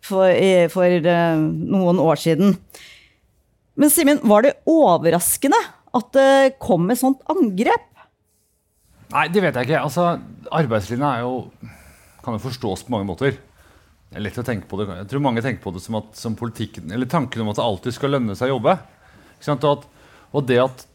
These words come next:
Speaker 2: trygdeordningene, hvor generøse de er, eh, utsettes for debatt, det er jo helt naturlig.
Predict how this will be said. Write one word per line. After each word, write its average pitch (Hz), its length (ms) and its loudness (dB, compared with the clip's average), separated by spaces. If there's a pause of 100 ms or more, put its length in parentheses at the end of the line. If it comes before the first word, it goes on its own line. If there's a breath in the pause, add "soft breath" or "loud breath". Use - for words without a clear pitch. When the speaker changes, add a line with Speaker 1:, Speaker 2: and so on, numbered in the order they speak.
Speaker 2:
trygdeordningene, 110 1040 -4
hvor 117 240 -4
generøse 113 720 -4
de 123 160 -4
er, 139 320 2 (160)
eh, 110 920 -8 (180)
utsettes 113 420 -8
for 135 100 -8
debatt, 151 300 -4
det 202 80 0
er 180 80 2
jo 131 80 2
helt 117 160 0
naturlig. 107 400 -4